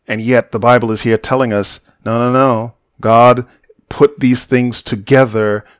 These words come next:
to bring us to the place where there is a unity of the brethren in faith and practice,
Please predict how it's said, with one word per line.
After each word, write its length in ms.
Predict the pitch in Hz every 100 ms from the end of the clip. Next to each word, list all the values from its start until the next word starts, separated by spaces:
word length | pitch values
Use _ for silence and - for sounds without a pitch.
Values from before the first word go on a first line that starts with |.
| _
to 120 | -
bring 320 | 110 117 127 127
us 200 | 120 -
to 260 | - 139
the 240 | 107 110 107
place 800 | - 139 107 104 - - - - _ _ _ _ _ _ _ _ _ -
where 280 | 123 120
there 200 | 117 117
is 120 | 117 113
a 80 |
unity 640 | 110 110 123 139 139 - 139
of 120 | 117
the 80 | 113
brethren 480 | 127 127 113 120 117
in 220 | 120 107
faith 420 | - 127 131 -
and 160 | 131 -
practice, 720 | 151 135 - 104 107 -